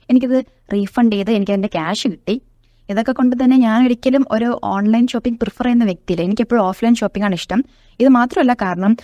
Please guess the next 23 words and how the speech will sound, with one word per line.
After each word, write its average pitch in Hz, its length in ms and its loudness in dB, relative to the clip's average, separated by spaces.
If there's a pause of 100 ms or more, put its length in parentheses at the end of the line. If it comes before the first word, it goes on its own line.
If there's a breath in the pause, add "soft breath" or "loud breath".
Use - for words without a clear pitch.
(180)
കാരണം 190 320 0
എനിക്കൊരു 196 380 -2 (120)
കടയിൽ 190 280 0
പോയി 226 420 -2
കണ്ട് 233 440 0
നോക്കി 202 340 -4
എടുക്കാനാണ് 190 720 0
താല്പര്യം. 160 400 -6 (160)
ഇപ്പൊ 180 180 -2
എന്ത് 185 200 0
പ്രൊഡക്ട്സ് 202 400 -4
ആയാലും 196 160 0
എനിക്ക് 190 260 -4
കണ്ട് 202 240 0
ഇഷ്ടപ്പെട്ട് - 420 -6
അത് 202 180 0
ട്രൈ 190 200 0
ചെയ്ത് 214 220 -2
വാങ്ങാനാണ് 180 360 -2
ഇഷ്ടപ്പെടുന്ന 175 400 -6
ഒരു 175 80 -2
വ്യക്തിയാണ് 170 400 -4
ഞാൻ. 160 220 -6